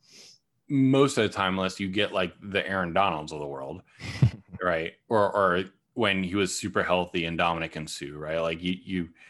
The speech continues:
Speaker 1: you don't get these guys. Like, that's not their gig. They are
Speaker 2: Yeah.
Speaker 1: not the explos-, explosive,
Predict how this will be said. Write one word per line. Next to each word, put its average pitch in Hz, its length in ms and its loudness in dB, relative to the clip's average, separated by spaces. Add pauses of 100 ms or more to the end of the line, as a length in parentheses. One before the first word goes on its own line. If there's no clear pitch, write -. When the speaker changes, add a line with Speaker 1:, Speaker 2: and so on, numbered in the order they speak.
(760)
Speaker 1:
you 120 280 -2
don't 117 440 0
get 107 300 -2
these 95 300 -2
guys. 101 380 2
Like, 87 220 -6
that's 90 300 0
not 92 400 2
their 90 240 0
gig. 82 440 -4 (120)
They 92 180 2
are 90 80 4
Speaker 2:
Yeah. 90 100 2
Speaker 1:
not 98 200 2
the 98 200 -2 (100)
explos-, - 800 -4 (280)
explosive, 113 760 2